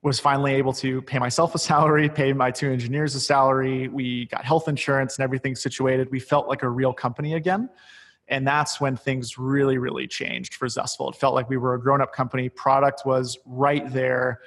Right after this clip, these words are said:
And we launched to a handful of customers. The very first iteration of Zestful in October of twenty,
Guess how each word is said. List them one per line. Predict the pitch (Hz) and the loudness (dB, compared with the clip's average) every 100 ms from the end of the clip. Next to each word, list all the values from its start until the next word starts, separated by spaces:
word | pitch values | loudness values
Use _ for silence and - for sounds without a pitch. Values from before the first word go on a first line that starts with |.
| - - _ | -20 -20 _
And | 135 131 127 | -2 -2 0
we | 127 | -2
launched | 123 139 143 135 - | 2 4 4 0 -4
to | 135 131 | -2 0
a | 127 | 0
handful | 135 139 135 | 0 0 0
of | 127 | 0
customers. | 131 127 131 127 120 | 0 -2 -2 -4 -4
The | 123 | -2
very | 135 139 | 2 2
first | 143 139 - | 2 -2 -2
iteration | 127 127 - 131 | -2 -4 -4 -6
of | |
Zestful | 120 127 - 127 | -2 -2 -2 -2
in | 127 | -2
October | 123 - 127 127 | -2 -2 -2 0
of | 123 | -4
twenty, | - 127 127 127 | -4 -8 -6 -8